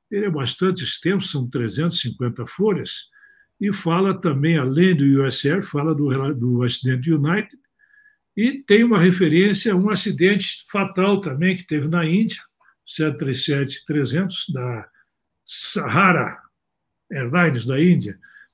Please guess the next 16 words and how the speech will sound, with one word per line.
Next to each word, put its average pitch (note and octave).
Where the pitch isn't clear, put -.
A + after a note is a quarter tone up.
e E3+
ocorreu E3
num F#3
voo D#3
de D#3
treinamento, D#3+
e C#3
atribui-se D3
também C3+
que C#3
foi, C3
é, C3
um B2+
problema C3
de A#2
rudder. G2+